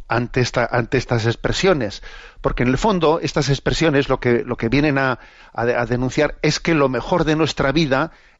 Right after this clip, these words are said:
es, el tesoro de nuestra vida es lo que hay en ella de amor incondicional, de haber sido amados incondicionalmente,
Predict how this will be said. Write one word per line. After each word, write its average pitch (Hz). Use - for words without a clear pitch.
es, 151
el 131
tesoro 165
de 135
nuestra 147
vida 135
es 151
lo 151
que -
hay 156
en 156
ella 147
de 139
amor 147
incondicional, 147
de 143
haber 160
sido 170
amados 160
incondicionalmente, 156